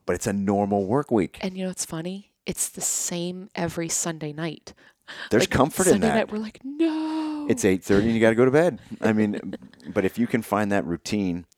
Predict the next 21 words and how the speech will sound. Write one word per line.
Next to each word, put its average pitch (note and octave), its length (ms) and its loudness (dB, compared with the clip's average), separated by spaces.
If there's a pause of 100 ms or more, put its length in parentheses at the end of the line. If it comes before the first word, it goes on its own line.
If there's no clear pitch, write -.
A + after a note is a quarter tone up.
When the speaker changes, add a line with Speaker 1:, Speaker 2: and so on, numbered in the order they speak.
(1040)
Speaker 1:
and F#2 100 0
then F2+ 120 0
make, F#2 300 0
make F#2 200 2
accommodations G2+ 640 2
for - 100 -8
the F2+ 60 -2
things F#2 200 -2
that F#2 80 -4
we're E2 60 -6
talking F2 320 -2
about E2 220 0
to E2+ 60 -12
kinda D#2+ 220 -4
Speaker 2:
Mm-hmm. E2 80 -12
Speaker 1:
clean F2 220 -2
things F#2 200 -4
up D#2+ 160 -2
a D#2+ 40 -6
little D#2 160 -4
bit, F2 260 -2